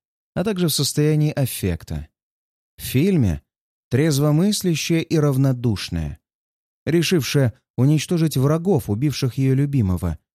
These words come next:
и, наконец, остановить войну. Никогда не спрашивал, но подозреваю, что последнее, о чём Морган тогда думала,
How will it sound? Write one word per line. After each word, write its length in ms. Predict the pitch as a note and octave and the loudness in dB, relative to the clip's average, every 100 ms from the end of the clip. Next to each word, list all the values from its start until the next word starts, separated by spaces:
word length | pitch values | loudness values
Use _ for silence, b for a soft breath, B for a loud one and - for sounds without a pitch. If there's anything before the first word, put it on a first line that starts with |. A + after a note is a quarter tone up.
| _ _ _ _ | _ _ _ _
и, 80 | - | 0
наконец, 500 | D#3+ B2+ B2+ F#3+ - | 0 2 2 2 0
остановить 640 | C#3+ - C#3 B2 G#2+ A#2+ | -4 -2 2 2 2 -2
войну. 480 | G#2+ G2+ F#2 E2+ D2+ _ _ _ _ _ _ _ _ _ _ _ _ _ _ _ | 0 0 0 -2 -6 _ _ _ _ _ _ _ _ _ _ _ _ _ _ _
Никогда 360 | D3 C#3 C3+ | -2 0 2
не 120 | C3 B2 | 4 2
спрашивал, 600 | - E3 D#3 G#2+ F2+ D#2 _ _ _ _ - | 0 -2 0 0 -2 -4 _ _ _ _ -4
но 160 | G3+ | -2
подозреваю, 600 | B2 A2 A2 A#2+ A#2 A2+ | -2 -2 2 2 4 2
что 180 | G2+ G#2+ | 0 -2
последнее, 600 | G#2 A2+ C#3+ G3 B2+ G2+ | -2 0 2 0 2 2
о 40 | F#2 | 2
чём 200 | - A2+ | 0 2
Морган 380 | B2 A#2 G#2+ | 2 2 0
тогда 280 | G2 F#2+ F#2 | 0 -2 -2
думала, 440 | F#2+ D#3 F3 E3 | 0 2 2 2